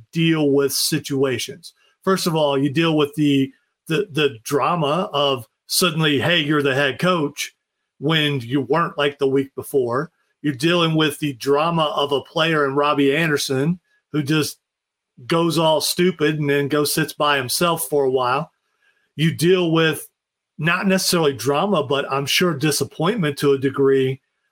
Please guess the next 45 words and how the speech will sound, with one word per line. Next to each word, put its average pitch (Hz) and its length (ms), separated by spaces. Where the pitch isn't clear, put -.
of 139 480
trading 170 540
away 151 300
arguably 151 600
the 135 80
best 147 300
player 147 260
on 139 100
your 135 120
team 165 320
in 143 80
Christian 139 340
McCaffrey 143 560
and 139 100
how 135 220
you 147 220
handle 143 340
that. 160 320
And 147 140
now 170 280
we're 170 140
seeing 160 380
how 147 360
he 170 200
handles 143 680
getting 160 320
throttled 160 640
by 147 180
Cincinnati 139 880
and 156 160
coming 160 240
back 147 260
the 143 100
next 143 300
week 143 220
and 143 140
winning. 156 300
So, 151 420
I 156 180
mean, 165 160
there 160 140
are 147 40
a 147 40
lot 160 220
of, 151 240